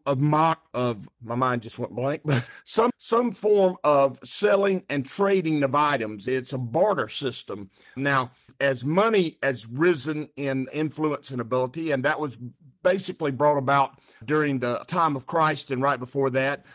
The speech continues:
governments began to mint and put together money and put together finances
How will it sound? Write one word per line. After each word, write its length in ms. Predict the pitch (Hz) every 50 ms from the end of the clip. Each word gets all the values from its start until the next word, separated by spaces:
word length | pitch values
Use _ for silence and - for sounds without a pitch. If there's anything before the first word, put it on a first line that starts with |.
| - - 127
governments 500 | 123 165 175 175 156 160 156 147 - -
began 340 | 117 135 127 147 147 143 127
to 120 | - 123
mint 440 | 120 127 139 160 180 180 170 170 - _ - -
and 180 | - 120 123 -
put 200 | 170 180 175 -
together 520 | 143 135 151 156 147 135 135 131 127 123 - _ _ _ -
money 500 | 123 147 165 175 175 180 190 202 196 - -
and 160 | 117 123 -
put 140 | 151 156 120
together 520 | 139 127 139 151 147 139 127 131 131 - -
finances 800 | - 165 165 165 156 151 147 143 - - - - 151 139 123 -